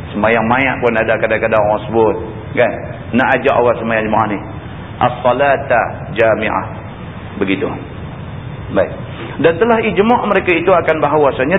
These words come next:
tiada dibangkan bagi sembahyang gerhana dan tiada diqamatkan. Tak ada bang, tak ada qamat lah. Memadai dengan seruan as-salata jami'ah. Ha? Orang dah tahu dah kata itu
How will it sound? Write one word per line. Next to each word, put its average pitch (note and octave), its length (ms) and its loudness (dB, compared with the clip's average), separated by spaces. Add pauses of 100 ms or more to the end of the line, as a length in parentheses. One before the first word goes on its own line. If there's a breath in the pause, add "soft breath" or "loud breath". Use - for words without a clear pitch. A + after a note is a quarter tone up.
tiada F3 320 2
dibangkan C3 720 0
bagi A#2 160 2
sembahyang A2+ 320 0
gerhana A2 380 0 (100)
dan G#2 160 2
tiada A#2 240 2
diqamatkan. F#2+ 720 -4
Tak G#2 160 0
ada G#2 160 0
bang, A#2+ 160 2
tak G#2 160 0
ada G2 60 2 (100)
qamat G2 240 0
lah. - 120 -10 (760)
Memadai A2+ 480 0
dengan A2+ 320 0
seruan E3 320 4 (200)
as-salata A2+ 720 2 (100)
jami'ah. F#2+ 440 0 (1040)
Ha? A2+ 200 -2
Orang A2+ 280 2
dah G2+ 160 0
tahu G2 200 2
dah B2 160 2
kata G#2+ 240 0 (120)
itu A2+ 140 -2